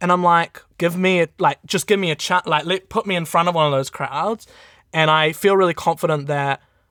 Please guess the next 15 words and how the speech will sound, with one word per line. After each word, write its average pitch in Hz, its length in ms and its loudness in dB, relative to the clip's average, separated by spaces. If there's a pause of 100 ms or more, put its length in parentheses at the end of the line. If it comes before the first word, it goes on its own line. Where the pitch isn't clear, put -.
(280)
I 151 200 2
could 147 220 -4
shock - 480 -2
them 151 200 2
into 143 240 -4
submission, 147 640 -4
because 190 220 0
that's 190 200 2
kind 170 240 0
of 156 80 -2
what 156 200 -2
the 156 80 -2
whole 151 260 0
shtick - 500 -6
is, 240 440 0